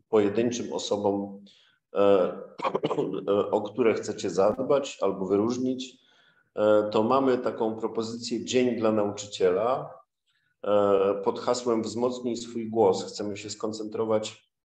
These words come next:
e, po-, podczas tego wydarzenia na tym, żeby nauczyciele potrafili artykułować, e, swoje przekonania, poglądy w taki sposób, który czyni je przyjaznymi dla innych ludzi, ale jednocześnie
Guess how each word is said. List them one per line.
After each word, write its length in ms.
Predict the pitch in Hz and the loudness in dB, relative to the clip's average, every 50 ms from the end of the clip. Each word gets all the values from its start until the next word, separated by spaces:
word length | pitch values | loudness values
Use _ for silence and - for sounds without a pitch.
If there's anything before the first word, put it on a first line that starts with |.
| _ _ _ - | _ _ _ -4
e, 380 | - 104 104 104 104 101 101 101 101 - | 0 2 2 4 4 2 2 0 -2 -6
po-, 100 | 101 98 | -8 -10
podczas 400 | - - - - - 113 113 - | -10 -12 -14 -8 -2 -2 -2 -2
tego 320 | - 110 - 110 110 107 | -2 -4 -4 -2 -2 0
wydarzenia 640 | 101 104 110 107 107 107 110 120 123 123 127 120 113 | -2 0 2 4 4 4 4 2 0 0 0 -2 0
na 160 | 110 110 113 110 | 0 -2 -2 -4
tym, 400 | 110 120 123 123 120 120 123 - | -4 -6 -6 -6 -6 -8 -8 -8
żeby 520 | 110 107 - 113 113 113 110 113 113 110 110 | -8 -6 -2 -2 -2 0 0 0 0 0 0
nauczyciele 640 | 110 104 104 104 107 104 110 107 - - 117 117 | -2 -2 -2 -2 -2 -4 -8 -10 -6 -4 -4 -4
potrafili 800 | - - - - - - - - - 117 110 110 110 113 110 113 - - _ _ _ _ _ _ _ - | -4 -6 -10 -10 -10 -10 -10 -10 -10 -6 -4 -2 -2 -2 -4 -8 -16 -20 _ _ _ _ _ _ _ 0
artykułować, 1300 | 98 110 113 113 - - 131 - - - 120 117 120 127 127 113 117 113 107 - - - - - - - - 101 101 95 90 | 2 2 2 2 -2 -6 -8 -10 -8 -4 0 4 6 6 6 6 4 4 2 2 -2 -8 -10 -12 -10 -6 -4 -2 -2 -2 -4
e, 60 | 92 | -4
swoje 380 | - - - - 101 98 90 82 | -8 -8 -4 -2 -2 -2 -2 -2
przekonania, 720 | - - - - - - 92 98 120 139 147 139 127 117 | -6 -8 -10 -8 -6 -4 -2 0 0 0 0 0 -2 -2
poglądy 580 | - - 104 - 98 107 117 135 143 131 113 107 | -4 -6 -8 -2 0 2 2 2 0 -2 -4 -6
w 80 | 107 | -6
taki 240 | - 123 120 123 123 | -6 -8 -6 -6 -10
sposób, 440 | - - - 127 127 - 127 - - _ | -10 -6 -6 -8 -6 -8 -12 -14 -14 _
który 280 | - 117 110 110 107 | -8 -4 -4 -4 -4
czyni 320 | - - 123 120 120 117 113 | -4 -6 -4 -2 -2 0 0
je 300 | 110 107 107 107 107 107 - - _ _ _ _ _ | 0 0 0 -2 -6 -10 -16 -20 _ _ _ _ _
przyjaznymi 760 | - - - 131 131 123 123 120 - - 139 151 156 151 131 | -14 -8 -2 2 4 4 4 4 2 0 0 0 0 0 0
dla 140 | 107 110 110 | 0 0 0
innych 340 | 113 113 110 107 107 107 107 | 0 0 -2 -2 -4 -4 -6
ludzi, 360 | 113 123 147 151 160 165 131 | -6 -6 -6 -4 -2 -2 0
ale 200 | 113 123 123 123 | 0 0 2 0
jednocześnie 840 | 131 120 123 123 120 123 135 127 127 - 131 123 123 120 120 120 | 0 0 -2 -4 -4 -4 -4 -4 -4 -4 -2 -2 -2 -2 -2 -4